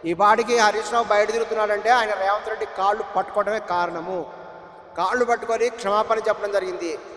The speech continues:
రేవంత్ రెడ్డి గారు చెప్పారు, "మీరు నాకు ఇబ్బంది పెట్టలేదా? మీ వల్ల నేను జైల్లో ఉన్నాను, మా కూతురి వివాహ సమయంలో నేను జైల్లో ఉన్నాను, మీరు నాకు ఎంతో కష్టపెట్టారు" అని రేవంత్ రెడ్డి గారు చెప్తే తాము చేసిన తప్పులకి తాము క్షమాపణ చెప్పారు. Even రేవంత్ రెడ్డి గారి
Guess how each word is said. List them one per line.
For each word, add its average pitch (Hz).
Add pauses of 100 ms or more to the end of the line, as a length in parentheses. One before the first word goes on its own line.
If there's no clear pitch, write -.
(140)
రేవంత్ 214
రెడ్డి 240
గారు 247
చెప్పారు, 214 (420)
"మీరు 240 (180)
నాకు 196
ఇబ్బంది 240
పెట్టలేదా? 208 (480)
మీ 180
వల్ల 208
నేను 220
జైల్లో 208
ఉన్నాను, 196 (320)
మా 151
కూతురి 220
వివాహ 220
సమయంలో 208
నేను 196
జైల్లో 202
ఉన్నాను, 190
మీరు 202
నాకు 196
ఎంతో 196
కష్టపెట్టారు" 202
అని 196
రేవంత్ 185
రెడ్డి 196
గారు 180
చెప్తే 196 (680)
తాము 226
చేసిన 240
తప్పులకి 233
తాము 220
క్షమాపణ 233
చెప్పారు. 160 (500)
Even 226
రేవంత్ 214
రెడ్డి 226
గారి 214